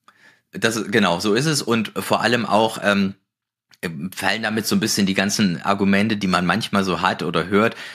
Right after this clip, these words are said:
von Leuten, die sich jetzt vielleicht noch nicht so mit Bitcoin beschäftigt haben. Deswegen war mir das nochmal wichtig zu sagen, dass halt, es gibt diese, äh, Tür nicht, weil es eben komplett Open Source, komplett öffentlich ist.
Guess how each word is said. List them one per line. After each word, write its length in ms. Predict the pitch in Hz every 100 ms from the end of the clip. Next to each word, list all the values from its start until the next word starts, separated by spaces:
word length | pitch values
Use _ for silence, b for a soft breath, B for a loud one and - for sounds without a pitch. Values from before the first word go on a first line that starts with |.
| B
von 160 | - 92
Leuten, 240 | 95 110
die 60 | 98
sich 100 | 95
jetzt 160 | 95 -
vielleicht 240 | 98 98
noch 80 | 92
nicht 120 | 107
so 80 | 113
mit 200 | 101 98
Bitcoin 320 | 117 - 101
beschäftigt 480 | 101 98 98 101 98
haben. 100 | 98
Deswegen 320 | 98 101 104
war 120 | 101
mir 100 | 101
das 160 | 95 98
nochmal 300 | 95 87 87
wichtig 400 | 80 104 - 95
zu 120 | -
sagen, 480 | 85 80 87 98 92 _ _ _ _ - -
dass 400 | - 82 - -
halt, 200 | 85 87 B B B
es 220 | - -
gibt 260 | 113 - - _ -
diese, 380 | 95 92 87 b b b b -
äh, 100 | 95
Tür 400 | - - 127 120
nicht, 400 | 101 87 - - _ _ -
weil 200 | 98 110
es 260 | 113 - -
eben 400 | 107 113 101 - _ b b
komplett 540 | - 104 - 101 - -
Open 260 | 110 107
Source, 380 | 98 98 104 -
komplett 500 | - 101 104 101 -
öffentlich 540 | 110 - 101 85 -
ist. 280 | 69 67 -